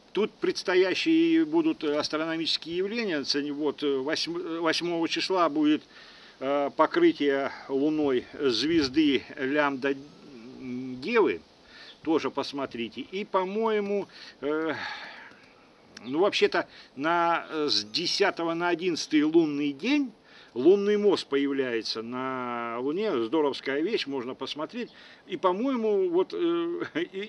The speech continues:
и числа попадают с десятого на одиннадцатое. Я точно не помню.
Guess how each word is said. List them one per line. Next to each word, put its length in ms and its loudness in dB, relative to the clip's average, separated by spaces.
и 40 -10
числа 320 -2
попадают 500 -2
с 40 -10
десятого 540 -4
на 140 -6
одиннадцатое. 520 -6
Я 80 -6
точно 300 -8
не 140 -6
помню. 440 -6